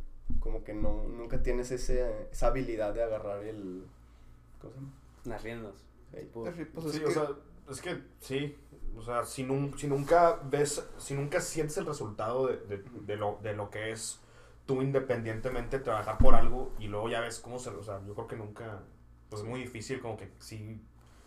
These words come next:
Speaker 4: poner tu fe en eso, ¿no?
Speaker 1: Sí, sí, claro.
Speaker 3: Yo, yo siento que hay personas que nada más nacen con ese, con ese switch así y son muy trabajadores. Muchas personas en las que puedes pensar así como Elon Musk o un chorro de atletas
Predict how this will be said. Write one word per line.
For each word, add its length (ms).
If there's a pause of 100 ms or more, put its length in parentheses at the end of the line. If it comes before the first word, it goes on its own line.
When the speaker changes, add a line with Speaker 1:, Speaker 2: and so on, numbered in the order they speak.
(240)
Speaker 4:
poner 300
tu 80
fe 280
en 100
eso, 200 (160)
¿no? 60
Speaker 1:
Sí, 240
sí, 280
claro. 240
Speaker 3:
Yo, 140
yo 160
siento 300
que 80
hay 60
personas 520
que 80
nada 160
más 280 (180)
nacen 480
con 180
ese, 320
con 160
ese 160
switch 300
así 340 (800)
y 80
son 240
muy 340
trabajadores. 720
Muchas 600 (340)
personas 440
en 80
las 120
que 100
puedes 260
pensar 340
así 260
como 300 (580)
Elon 340
Musk 360
o 260
un 240
chorro 280
de 80
atletas 680